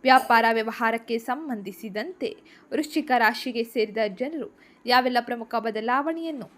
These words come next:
ನೋಡಲಿದ್ದಾರೆ ಎಂಬುದನ್ನು ತಿಳಿಯೋಣ. ಅದಕ್ಕಿಂತ ಮುಂಚೆ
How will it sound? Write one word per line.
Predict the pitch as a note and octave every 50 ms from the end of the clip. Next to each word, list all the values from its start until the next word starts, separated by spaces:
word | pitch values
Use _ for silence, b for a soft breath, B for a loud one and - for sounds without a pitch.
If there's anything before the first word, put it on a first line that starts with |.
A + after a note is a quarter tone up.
| - -
ನೋಡಲಿದ್ದಾರೆ | - C#4 D#4 F4 D#4+ D4 A#3+ G3+ G#3 F3+ F3+ F#3 F#3 F#3+ F#3 - - -
ಎಂಬುದನ್ನು | G3+ G#3 G3 F#3+ G3 B3+ E4 D4 F#3+ A3+ - _ _ _ _ -
ತಿಳಿಯೋಣ. | - G#4 D4 A#3+ G#3 F#3+ F#3 F3+ - - _ _ _ _ _ -
ಅದಕ್ಕಿಂತ | G#3 A3 G#3 G3+ - A3+ G3+ G3
ಮುಂಚೆ | G#3 G3+ G3+ A#3 E4+ F#4 - - -